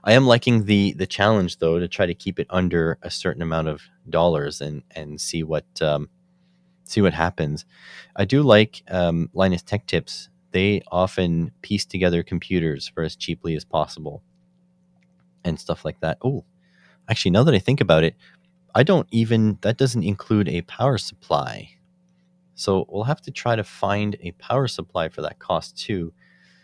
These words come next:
Although a lot of electronics can be done at five volts these days.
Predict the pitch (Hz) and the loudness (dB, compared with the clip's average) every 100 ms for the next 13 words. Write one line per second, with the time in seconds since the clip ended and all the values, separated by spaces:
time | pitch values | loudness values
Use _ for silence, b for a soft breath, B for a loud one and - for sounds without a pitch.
0 | b b b - 107 104 98 113 107 104 | b b b 2 6 6 6 6 8 4
1 | - 98 92 90 95 113 143 - - - | 2 0 0 0 2 2 0 -6 -12 -2
2 | 98 95 95 92 - 92 90 - 101 95 | 0 2 0 -2 -4 -6 -4 -2 0 0
3 | 90 - 98 92 85 90 90 78 - - | -4 -8 -6 -4 -2 0 0 -4 -10 0
4 | 107 113 98 82 71 - 85 76 - 76 | 4 4 2 -4 -4 -8 -8 -6 -6 -6
5 | 73 | -8